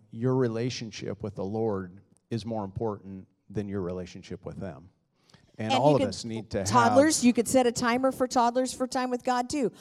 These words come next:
Speaker 2: Mommy needs time to talk to God. 'Cause, uh, honestly, if you are single parenting it, guess who your spouse is?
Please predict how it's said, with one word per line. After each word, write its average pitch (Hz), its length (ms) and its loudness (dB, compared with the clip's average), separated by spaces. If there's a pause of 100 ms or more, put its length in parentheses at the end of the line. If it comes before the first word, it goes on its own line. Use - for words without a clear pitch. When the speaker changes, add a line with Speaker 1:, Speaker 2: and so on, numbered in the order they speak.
(260)
Speaker 2:
Mommy 240 540 4
needs 233 580 4
time 208 400 -2
to 180 100 -2
talk 180 400 -4
to 170 100 -2
God. 156 460 -2 (800)
'Cause, 294 240 2 (260)
uh, 247 120 -6 (220)
honestly, 294 460 6
if 196 100 4
you 285 180 8
are 269 80 2
single 285 340 4
parenting 285 560 0
it, 302 180 0 (200)
guess 330 260 4
who 330 100 8
your 269 300 4
spouse 233 480 6
is? 190 500 8